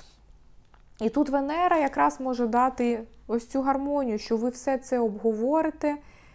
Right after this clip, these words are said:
і ви вийдете на якийсь, да, новий рівень, новий рівень взаєморозуміння, новий рівень,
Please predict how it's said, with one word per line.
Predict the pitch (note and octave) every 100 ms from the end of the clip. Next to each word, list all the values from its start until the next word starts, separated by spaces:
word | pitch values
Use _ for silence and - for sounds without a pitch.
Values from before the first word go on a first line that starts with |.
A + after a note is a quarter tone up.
| -
і | G#3+
ви | G#3+ A3+
вийдете | C4 C4 B3+ A#3
на | A#3
якийсь, | A3+ B3 A#3
да, | A3+ A#3
новий | A3 A3 A#3 B3+
рівень, | B3+ C#4 A#3+ G3 G3+
новий | G#3+ C#4
рівень | C#4 C4 B3
взаєморозуміння, | A#3 B3+ B3+ B3 - G3 A3 A#3 B3 A#3 A3+ G#3+ F#3 E3+
новий | F#3+ G3+ C#4 C4
рівень, | B3 B3+ B3